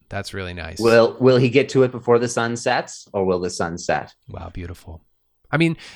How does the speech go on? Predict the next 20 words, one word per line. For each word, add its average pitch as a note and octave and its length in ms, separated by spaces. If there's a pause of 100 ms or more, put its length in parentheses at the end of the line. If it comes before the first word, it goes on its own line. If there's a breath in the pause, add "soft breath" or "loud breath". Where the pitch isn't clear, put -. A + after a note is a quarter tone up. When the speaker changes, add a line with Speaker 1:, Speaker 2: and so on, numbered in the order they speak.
Speaker 1:
this A#3+ 160
series E4 380
is D#3 80
gonna E3 160
be C#3 80
a G2 40
tragedy G#2+ 680 (300)
because B2 280
we C#3 120
Speaker 2:
Oh C#3 40
Speaker 1:
know, C3+ 140
Speaker 2:
my - 100
God, A2 340
yes. D3 180
Speaker 1:
we D3 60
know D#3 200
that D#3+ 140
it C3 120
doesn't C3 340 (100)
g-, A2 280